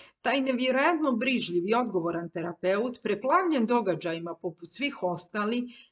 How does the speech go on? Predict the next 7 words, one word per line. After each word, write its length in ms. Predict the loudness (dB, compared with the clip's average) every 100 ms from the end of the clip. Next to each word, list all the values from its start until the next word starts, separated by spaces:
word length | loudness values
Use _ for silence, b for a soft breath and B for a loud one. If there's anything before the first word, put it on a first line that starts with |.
| B
bojao 500 | 0 2 4 4 2
se 220 | 0 -2
da 120 | 0
je 160 | 0 0
nemaran. 540 | -2 -2 -2 -6 -8 _ _ _ _ _ _ _ B B B
Usred 400 | -2 0 0 2
samoosuđivanja, 1200 | 0 2 0 0 -6 -4 -2 -2 -4 -6 -6 -8